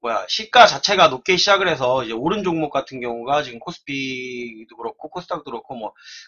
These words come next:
거의 열 개 중에 아홉 개는 다 올랐다고 보면 좋을 것 같아요. 근데 제가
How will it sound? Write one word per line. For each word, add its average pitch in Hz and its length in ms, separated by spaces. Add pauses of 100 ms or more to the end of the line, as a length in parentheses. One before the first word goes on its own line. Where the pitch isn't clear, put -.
거의 151 380
열 151 160
개 214 120
중에 190 160
아홉 139 240
개는 165 200
다 123 140
올랐다고 131 420 (760)
보면 139 200
좋을 123 160
것 120 120
같아요. 113 200
근데 127 200
제가 143 420